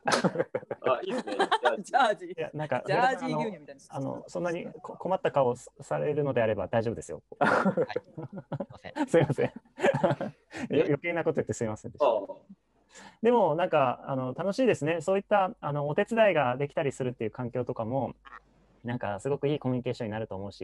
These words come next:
Speaker 3: いきなり移住じゃなくて、なんか、村上さんとか悟りさん、えー、のやってらっしゃることをお手伝いして、街の風景とか見ながら、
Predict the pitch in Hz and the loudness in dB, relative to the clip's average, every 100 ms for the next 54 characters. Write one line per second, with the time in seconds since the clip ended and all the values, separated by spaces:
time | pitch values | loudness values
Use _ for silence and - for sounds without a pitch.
0 | 101 - 233 240 220 226 220 208 208 - | -10 -6 -2 -2 0 0 0 -2 -4 -4
1 | 113 - _ - 139 131 151 - 175 - | -4 -6 _ -10 -6 -4 -4 -4 -4 -4
2 | - 143 127 123 143 143 147 147 185 _ | -4 -6 -6 -6 -6 -4 -6 -6 -10 _
3 | _ _ 147 143 143 139 143 113 135 139 | _ _ -8 -6 -6 -6 -6 -6 -4 -4
4 | 147 147 120 107 139 143 135 113 - 90 | -6 -4 -6 -4 -6 -2 -2 -2 -10 -12
5 | - 110 131 127 143 139 117 95 98 123 | -10 -10 -6 -6 -6 -6 -10 -10 -10 -8
6 | 143 127 82 | -4 -4 -6